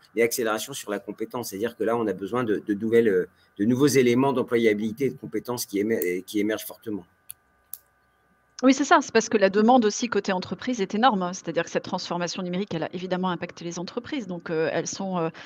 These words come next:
Speaker 2: à la recherche de, de gens qualifiés, de talents qualifiés. Euh, et, et ce, et, et ça, dans tous les domaines, hein, je le précisais, mais c'est, c'est, c'est valable pour les fonctions techniques,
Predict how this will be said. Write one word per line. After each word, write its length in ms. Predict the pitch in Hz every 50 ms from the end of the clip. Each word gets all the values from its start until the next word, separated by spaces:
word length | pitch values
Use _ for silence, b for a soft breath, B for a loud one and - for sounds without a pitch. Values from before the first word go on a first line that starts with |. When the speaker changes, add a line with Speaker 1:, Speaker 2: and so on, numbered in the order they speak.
| B B B B B
Speaker 2:
à 80 | 175
la 100 | 180 175
recherche 480 | 170 180 185 - - 220 - - - -
de, 320 | 175 170 156 170 170 160
de 140 | 160 165 170
gens 180 | 170 185 202 214
qualifiés, 540 | - 190 165 170 175 - - - 262 285
de 80 | 208 170
talents 260 | - 175 156 170 180
qualifiés. 500 | 185 - 170 165 175 185 - - 262 339 - B B B B B B B B
Euh, 500 | 175 180 180 175 170 170 175 180 175 180 160 - - -
et, 380 | 202 208 196 190 - - 196
et 60 | 190
ce, 240 | 196 - - - 226 -
et, 340 | - 185 185 190 - - -
et 40 | 185
ça, 240 | 185 - - 262 262
dans 140 | 220 196 196
tous 220 | - - 233 233
les 100 | 208 202
domaines, 320 | 190 226 240 247 240 226
hein, 80 | 208 208
je 120 | 220 - 202
le 80 | 185
précisais, 500 | 185 - 180 185 - - 196 226 254 262
mais 140 | 247 214 180
c'est, 220 | 190 - - 156 170
c'est, 280 | - - 175 165 156
c'est 140 | 156 - 170
valable 260 | 160 160 175 190 175
pour 140 | - - 175
les 80 | 165 160
fonctions 340 | - 170 170 - - 170
techniques, 400 | 165 - 180 254 277 285 - -